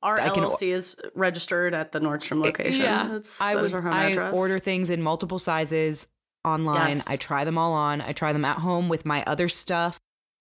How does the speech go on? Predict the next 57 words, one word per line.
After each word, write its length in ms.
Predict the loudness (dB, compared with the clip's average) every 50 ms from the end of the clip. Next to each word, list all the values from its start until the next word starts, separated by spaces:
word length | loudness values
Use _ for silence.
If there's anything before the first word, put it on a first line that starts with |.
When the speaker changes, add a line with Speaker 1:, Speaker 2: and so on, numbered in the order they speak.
| _ -6 -2
Speaker 2:
and 140 | -2 0
make 160 | 0 0 0 0
sure 160 | 0 0 0
it's 140 | 0 0 0
something 320 | 0 0 0 0 0 0
that 100 | 2 2
I'm 120 | 2 0 0
gonna 160 | 0 0 0
be 120 | 0 0
able 180 | 0 0 0 0
to 80 | 0 0
wear 360 | 0 0 0 0 2 2 0
with, 140 | 0 -2 -2
like, 140 | -4 -4 -2
my 120 | -2 -2
shoes 540 | -2 -2 -2 0 0 0 2 2 0 0 0
and 140 | -2 -2 -2
styling 460 | -2 0 0 2 2 2 2 0 0
and 100 | 0 0
whatever, 480 | 0 0 0 0 2 0 0 0 -4 _ _ _ _ _ _ _ _ _ -2
or 180 | 0 0 2
I 40 | 2
return 400 | 2 0 0 -2 -2 -2 -2 0
it. 160 | -2 -2 0
Like, 180 | -2 -2 -2 _
that's 240 | -4 -4 -2 -2 -2
the 120 | -4 -4 -4
only 240 | -2 -2 -2 0 0
way 180 | 0 0 0
I 40 | 0
do 140 | 0 0 0
it. 80 | 0 0
I 40 |
don't 160 | 0 -2 -2 -2
have 100 | -4 -4
a 40 | -2
good 260 | 0 0 -2 -2 -2
process. 560 | -4 -2 0 0 0 -2 -2 0 0 0 2
Speaker 1:
<sighs> 340 | 2 0 0 -2 -4 -6 -10 -10 _ -4
Okay, 220 | -4 -2 0 -2 0
so 160 | 0 0 -2
sometimes 560 | -2 0 -2 0 0 0 0 0 -2 0 0
I 120 | -2 -2 -2 -2
feel 220 | -4 -4 -2 0
like, 260 | 2 2 0 0 -2 -2
I 140 | 0 0 0
feel 120 | 0 0 0
like 120 | 0 0
I've 100 | -2 -2
tried 240 | -2 -2 -2 0 0
so 100 | -2 0
many 120 | 0 0
different 160 | 0 -2 -2 -4
things. 160 | -4 -2 -2
Sometimes 480 | 0 0 0 0 0 0 0 0 0 0
I 140 | 0 0
feel, 680 | -2 -2 -4 -2 -2 0 2 2 2 0 0 -2 -6 _